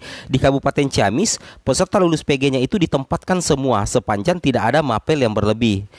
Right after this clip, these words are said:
Sepet-, seperti itu Bapak Ibu ya, ilustrasinya meskipun belum pasti juga, tapi itu punya potensi besar ya.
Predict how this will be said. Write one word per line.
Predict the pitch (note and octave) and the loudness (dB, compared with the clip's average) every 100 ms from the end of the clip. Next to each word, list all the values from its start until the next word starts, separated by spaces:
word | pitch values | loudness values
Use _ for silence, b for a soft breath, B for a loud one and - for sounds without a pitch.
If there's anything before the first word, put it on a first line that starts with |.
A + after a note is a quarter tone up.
| B | B
Sepet-, | - - D3+ | -8 -2 -2
seperti | - F3+ F3 G3 | 0 -2 0 0
itu | A3 | 0
Bapak | E3 C#3 C#3 | 0 2 2
Ibu | C3 | 2
ya, | F3 | 0
ilustrasinya | D#3 D#3 - D#3 G3 F3 | 0 -2 -2 -2 0 0
meskipun | C3+ - - G#3 | 0 -4 -2 2
belum | F3 D#3+ | 2 0
pasti | - D3 D#3+ | -2 -4 -2
juga, | A#2+ B2+ F#3+ | 0 0 0
tapi | D#3+ - E3+ | -2 -4 -4
itu | - A#3 B B B | -2 -4 B B B
punya | - G3 G#3+ | 0 2 2
potensi | - - F3 E3+ F3 | 0 0 0 0 0
besar | D#3+ F3 A#2+ F#2+ - | 0 0 -2 -4 -4
ya. | A2 E3 | 0 0